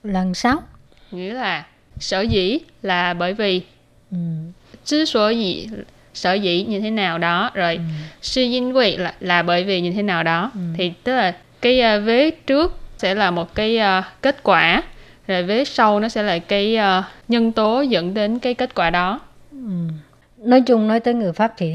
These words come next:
Speaker 1: hơi bị nhức đầu.
Speaker 2: Ừ, nhưng mà
Speaker 1: <laughs>
Speaker 2: thực ra mình chỉ cần nghe, nghe cái cụm là sở dĩ là bởi vì là mình đã hiểu là cái ý
Speaker 1: Ừ.
Speaker 2: của nó là như thế nào rồi.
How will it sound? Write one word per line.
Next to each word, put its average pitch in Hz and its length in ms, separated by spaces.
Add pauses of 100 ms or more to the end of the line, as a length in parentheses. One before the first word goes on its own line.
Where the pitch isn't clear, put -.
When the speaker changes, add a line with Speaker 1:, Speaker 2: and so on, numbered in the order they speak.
(100)
Speaker 1:
hơi 196 260
bị 175 120
nhức 190 200
đầu. 151 240 (200)
Speaker 2:
Ừ, 202 300
nhưng 240 120
mà 226 360
Speaker 1:
<laughs> - 60
Speaker 2:
thực 226 120
ra 285 120
mình 240 200
chỉ 220 140
cần 220 240
nghe, 180 160
nghe 226 260
cái 269 160 (200)
cụm 170 200
là 175 220 (180)
sở 202 260
dĩ 208 320
là 214 200
bởi 180 200
vì 196 220
là 170 100
mình 170 180
đã 185 140
hiểu 196 240
là 226 100
cái 226 140
ý 240 160
Speaker 1:
Ừ. 196 160
Speaker 2:
của 175 80
nó 190 160
là 277 60
như 196 120
thế 220 120
nào 180 280
rồi. 160 320